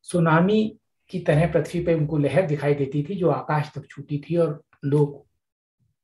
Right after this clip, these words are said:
नहीं सह पा रहे थे इस डिस्ट्रक्शन के बारे में। लेकिन फिर जो डिवाइन फोर्स है, उन्होंने कई बार टाइमलाइन को ऑप्टिमाइज किया है। अब टाइमलाइन इतनी dangerous नहीं है, टाइमलाइन काफी smooth है।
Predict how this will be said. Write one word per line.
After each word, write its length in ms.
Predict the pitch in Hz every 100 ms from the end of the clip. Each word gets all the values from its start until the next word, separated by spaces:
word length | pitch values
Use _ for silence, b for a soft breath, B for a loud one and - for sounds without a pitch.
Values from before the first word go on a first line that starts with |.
| _ _ _ _ _
नहीं 260 | 135 127 143
सह 220 | 139 117
पा 240 | 110 - -
रहे 240 | - 107
थे 160 | - _ _ _ _ _ _ _ _ _ _
इस 180 | - -
डिस्ट्रक्शन 480 | 110 107 110 - 113
के 80 | 110
बारे 260 | 110 113 127
में। 100 | 143 _ _ b b b b b -
लेकिन 300 | 196 208 226
फिर 340 | 220 226 240 - _ _ _ _ _
जो 140 | 160 180
डिवाइन 420 | 160 170 185 240
फोर्स 320 | 190 170 151
है, 80 | 190
उन्होंने 480 | 202 175 185 185 190
कई 280 | 185 175 185
बार 240 | 147 151
टाइमलाइन 480 | 147 139 147 131 131
को 140 | 147
ऑप्टिमाइज 560 | 127 - 127 113 120 -
किया 240 | _ -
है। 180 | - - _ _ _ _ B B -
अब 240 | 165 -
टाइमलाइन 560 | 147 160 147 143 190 -
इतनी 320 | 147 165 175
dangerous 440 | 139 120 135 151 127
नहीं 320 | 120 156 190
है, 160 | 196
टाइमलाइन 460 | 220 131 151 156 165
काफी 400 | 156 127 131 180
smooth 420 | - 123 135 139
है। 120 | -